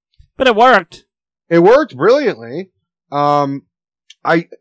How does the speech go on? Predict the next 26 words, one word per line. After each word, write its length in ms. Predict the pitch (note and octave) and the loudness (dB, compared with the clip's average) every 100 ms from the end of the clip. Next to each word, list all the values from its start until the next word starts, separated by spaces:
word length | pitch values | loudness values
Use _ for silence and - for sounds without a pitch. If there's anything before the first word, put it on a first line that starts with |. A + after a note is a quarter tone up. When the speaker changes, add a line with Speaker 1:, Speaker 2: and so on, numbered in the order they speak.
| _ _ _ | _ _ _
Speaker 2:
I 140 | D#3 F3 | -6 -4
did, 380 | D3+ A#3+ A#3+ G3 | -6 -8 -8 -4
like, 280 | F#3+ E3+ - _ _ | -2 -2 -6 _ _
there 100 | E3 | -8
was 120 | E3 C#3+ | -6 -4
a 60 | |
meme 680 | C#3 C#3+ D3+ D#3 C#3 B2 A2+ - | -4 -4 -4 -2 -2 -4 -8 -8
Speaker 1:
I 60 | F#3+ | -2
mean, 120 | A#3 | -2
Speaker 2:
of 60 | |
Speaker 1:
she 140 | - - | -2 0
Speaker 2:
this 260 | A#3+ F3+ | 0 -2
Speaker 1:
was 40 | B2 | -6
Speaker 2:
where 120 | A#2+ | -6
Speaker 1:
five, 480 | - F#3 G#3+ A3 D#3 | -2 0 0 0 -4
for 160 | C#3 | -8
fuck's 380 | A#2+ C3+ B2 - | -8 -8 -10 -10
sake. 240 | C#3 C3 E3+ | -10 -8 -6
Let's 200 | E3+ - | -8 -8
be 200 | E3+ C3+ | -10 -10
real 340 | B2+ D3+ D3+ | -10 -8 -8
about 220 | B2 A#2 | -10 -14
that, 300 | A#2 A2+ A#2 | -14 -14 -16
you 180 | C3+ C#3 | -18 -16
know? 260 | B2+ C3 - | -14 -14 -14
Speaker 2:
Yeah. 260 | B2+ B2 | -4 -2